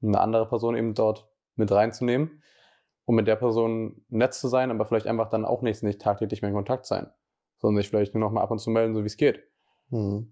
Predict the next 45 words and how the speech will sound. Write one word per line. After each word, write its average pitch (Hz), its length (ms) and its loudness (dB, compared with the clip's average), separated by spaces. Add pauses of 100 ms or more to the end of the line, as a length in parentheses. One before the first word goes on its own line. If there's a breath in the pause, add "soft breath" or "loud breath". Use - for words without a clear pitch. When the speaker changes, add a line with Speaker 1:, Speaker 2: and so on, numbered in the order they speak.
(120)
Speaker 1:
So, - 200 -2
und 104 180 0
so 113 280 2
ist 120 120 -2
ja 120 80 4
dann 110 180 0
auch 107 200 0
ein 110 180 -4 (160)
so 117 200 0
gesehen 113 260 2
harter 110 220 0
Cut - 240 -4
entstanden, 123 300 -2
aber 107 120 0
halt 110 100 -2
eigentlich 113 260 -2
nur 113 100 0
für 107 140 -2
dich 107 160 -2
selber. 104 420 0 (560)
Speaker 2:
Ja. 101 320 -4 (160)
Speaker 1:
So, 110 220 -2
und 104 800 -8 (540)
klar, 107 160 6
wenn 104 160 -2
das - 180 -14
Thema 101 240 2
aufkommt, 120 640 -6 (300)
Kommunikation, 110 560 0
„Ey, 107 180 0
warum 104 160 0
haben 110 100 -4
wir 104 60 -2
vielleicht 104 160 -4
nicht 104 80 -6
mehr 107 100 0
so 101 120 0
wenig 107 200 0
Kontakt?“, 104 300 -4
kann 110 80 -4
man 101 100 -2
auch 98 100 -6
darüber 98 240 0
sprechen, 104 360 -4
logisch. 101 420 -2